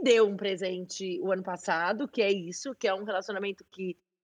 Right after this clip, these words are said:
de amizade, que não tem expectativas pra mim. Eu tenho outras pessoas, então, mas são poucas. O que eu falei que eu não tenho é o grupo.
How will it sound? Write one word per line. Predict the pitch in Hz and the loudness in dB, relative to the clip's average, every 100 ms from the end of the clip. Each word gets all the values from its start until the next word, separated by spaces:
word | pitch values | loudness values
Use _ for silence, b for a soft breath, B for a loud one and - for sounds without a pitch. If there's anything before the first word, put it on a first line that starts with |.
| _ | _
de | - | 4
amizade, | 214 285 294 196 214 214 240 269 | 4 4 -2 2 6 6 4 0
que | 262 | -6
não | 220 | -4
tem | 220 | -4
expectativas | 214 - 208 - 196 - 196 185 190 | -6 -4 -6 -4 -6 -6 -6 -4 -6
pra | 180 | -6
mim. | - 180 233 | -6 0 2
Eu | 220 | 2
tenho | 262 254 262 | 4 4 6
outras | 226 233 247 240 | 6 6 2 -6
pessoas, | - 196 214 214 | -6 -10 -8 -6
então, | - 247 _ _ _ | -6 -6 _ _ _
mas | 233 247 | -4 0
são | 294 320 | 0 -2
poucas. | - 247 240 233 202 | 4 6 6 2 -4
O | |
que | 208 | -4
eu | 254 | -4
falei | 269 247 | 0 -2
que | 233 | 0
eu | 240 | -4
não | 208 208 | -4 -4
tenho | 262 285 | -4 -2
é | 285 | -2
o | 285 | -2
grupo. | 226 285 302 233 165 | -4 -4 -4 -6 -12